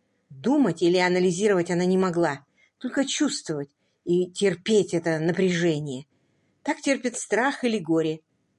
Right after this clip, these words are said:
Страх тоже был, незримо над ней нависал. Призвав на помощь остатки благоразумия, она пыталась унять этот страх. Скоро вернется Николас, и она больше не будет наедине с Генри.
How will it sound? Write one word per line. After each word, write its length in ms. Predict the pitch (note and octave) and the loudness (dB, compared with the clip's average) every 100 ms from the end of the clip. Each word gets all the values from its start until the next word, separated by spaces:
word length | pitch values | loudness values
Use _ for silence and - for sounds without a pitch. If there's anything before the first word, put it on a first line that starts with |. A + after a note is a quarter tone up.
| _ _ _ | _ _ _
Страх 340 | - C4+ F4 | 0 2 2
тоже 260 | C4+ G#3+ A3 | 0 0 2
был, 300 | G#3 G#3+ - _ _ - | 2 2 -2 _ _ 0
незримо 840 | F#3+ E3 E3+ G#3+ C#4 A#3 G#3+ - | 0 2 2 2 4 2 0 -4
над 320 | F3+ F3+ D#3 | -2 0 0
ней 200 | E3 F#3+ | 2 2
нависал. 680 | F3 E3+ E3 - D#3+ C#3+ C#3+ _ _ _ _ _ | 4 2 0 -2 -4 -6 -10 _ _ _ _ _
Призвав 460 | - F3+ E3 G3+ A3 | -2 -2 2 0 0
на 120 | G#3 | -2
помощь 380 | F#3+ A#3 A3+ - | 2 2 2 0
остатки 480 | G3 - A3+ A#3 G3+ | -2 0 -2 -2 -4
благоразумия, 800 | F#3 F#3 F#3+ F3+ C#4 C#4+ G3+ - - - - | -2 2 2 2 2 2 0 -4 -16 -14 -4
она 200 | G3+ B3+ | 0 0
пыталась 560 | C4+ C#4 D4 C#4 C4 - | 0 2 4 4 0 -2
унять 480 | C4+ C#4 C#4+ B3 F3 | 2 4 4 2 -2
этот 200 | E3 - | -6 -8
страх. 420 | - - G3 - - _ _ _ _ _ _ | -4 -2 0 -4 -12 _ _ _ _ _ _
Скоро 360 | - A#3+ C4+ | -6 0 2
вернется 440 | G3+ E3 E3 E3 E3 | 2 2 -2 -2 -2
Николас, 600 | D#3+ A#3+ C#4 A#3+ A3+ - - _ | 0 0 2 0 0 -4 -18 _
и 80 | F3+ | -2
она 160 | A3+ C4 | 0 2
больше 280 | F#3+ - | 0 -2
не 120 | E3+ D#3+ | -6 -4
будет 320 | A#3 A#3 A3+ | -4 -4 -2
наедине 420 | G#3+ G3+ G#3 G3+ | 0 0 0 0
с 80 | F3 | 0
Генри. 480 | F3+ G3 F#3 F3 | -2 0 -2 -4